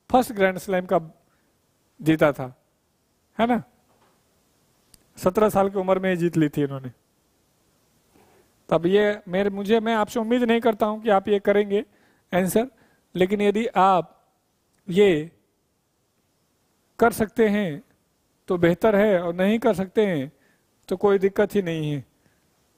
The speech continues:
मैं उम्मीद नहीं करता हूं कि आपसे ये क्वेश्चन हो। ऐसे क्वेश्चन हमने स्किप करना है। यही वे क्वेश्चन है जो आपसे एग्जाम में गलत कराते हैं। देखो, ये क्वेश्चन तीन चार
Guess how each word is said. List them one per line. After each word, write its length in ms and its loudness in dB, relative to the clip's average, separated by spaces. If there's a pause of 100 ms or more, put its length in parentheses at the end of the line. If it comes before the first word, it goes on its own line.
मैं 160 2
उम्मीद 300 -2
नहीं 160 0
करता 280 0
हूं 100 -6
कि 100 -2
आपसे 240 0
ये 80 0
क्वेश्चन 340 -8
हो। 200 -12 (1080)
ऐसे 220 2
क्वेश्चन 320 -4
हमने 300 -4
स्किप 300 -2
करना 300 0
है। 180 -6 (580)
यही 200 4
वे 120 2
क्वेश्चन 360 -4
है 80 -4
जो 80 -2
आपसे 220 0
एग्जाम 240 0
में 160 -8 (540)
गलत 260 2
कराते 360 0
हैं। 60 -4
देखो, 200 0
ये 100 2
क्वेश्चन 420 -6 (400)
तीन 120 -2
चार 180 2